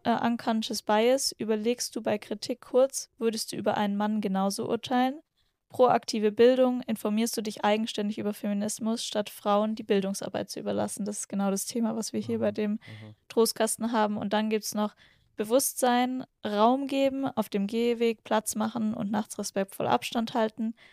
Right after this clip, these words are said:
Speaker 1: Zivilcourage, die fünf D Methode kennen, um bei Belästigung sicher einzugreifen, verbalen Sexismus stoppen, sexistische Witze oder Sprüche im Freundeskreis direkt ansprechen, das hattest du gerade, Komplimentcheck, Komplimente auf Talente beziehen, statt nur auf das Aussehen.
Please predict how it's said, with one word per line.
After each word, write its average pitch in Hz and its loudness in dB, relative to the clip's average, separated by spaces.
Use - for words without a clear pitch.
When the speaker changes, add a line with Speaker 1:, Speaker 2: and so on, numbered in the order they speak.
Speaker 1:
Zivilcourage, 233 0
die 214 -6
fünf - -4
D 226 2
Methode 240 0
kennen, 269 -2
um 208 -4
bei 202 2
Belästigung 214 0
sicher 214 -4
einzugreifen, 247 -2
verbalen 220 4
Sexismus 247 -2
stoppen, 247 -2
sexistische 226 -4
Witze 233 -2
oder 208 2
Sprüche - -4
im 202 -4
Freundeskreis 226 -2
direkt 202 -4
ansprechen, 240 -6
das - -12
hattest 240 -8
du 233 -6
gerade, 233 0
Komplimentcheck, 220 0
Komplimente 208 0
auf 208 2
Talente 214 2
beziehen, 214 -4
statt 202 -4
nur 196 -2
auf 190 -4
das - -8
Aussehen. 190 -2